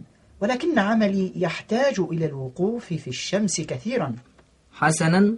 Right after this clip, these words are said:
Speaker 2: تستطيع أن تلبس القبعة.
Speaker 1: <laughs> أتظن أن القبعة تخفف من الرطوبة؟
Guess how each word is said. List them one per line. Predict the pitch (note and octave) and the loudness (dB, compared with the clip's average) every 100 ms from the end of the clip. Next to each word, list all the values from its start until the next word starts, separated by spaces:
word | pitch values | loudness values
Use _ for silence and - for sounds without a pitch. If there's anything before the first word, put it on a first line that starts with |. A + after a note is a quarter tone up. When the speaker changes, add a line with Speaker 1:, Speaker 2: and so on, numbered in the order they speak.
| - _ - | -4 _ 2
Speaker 2:
تستطيع | F3 - G3+ C4 A#3 G#3 G3+ - | 2 6 6 6 6 6 6 4
أن | F3 E3+ | 4 6
تلبس | G3+ F3+ E3 | 8 8 6
القبعة. | E3 D#3 F3 D3 C#3 A2 - - - | 4 4 4 8 8 6 -2 -12 6
Speaker 1:
<laughs> | B3+ F#3 F3+ D#3+ - D#3 - - - - - - | 8 8 4 0 0 -2 -2 -10 -20 -20 -20 2
أتظن | F3+ G#3 A#3+ B3+ D4 D4 | 4 8 8 8 6 6
أن | F#3+ F#3 | 6 6
القبعة | E3+ D#3+ D#3 C3 F3+ G3+ E3 A#2+ - - _ | 4 2 0 6 8 8 6 2 -2 -16 _
تخفف | E3 D#3+ F#3+ B3 - A#3 | -4 4 6 6 2 0
من | G3 F3 | 2 4
الرطوبة؟ | D#3 D#3 E3+ F3 D3 | 2 0 0 2 4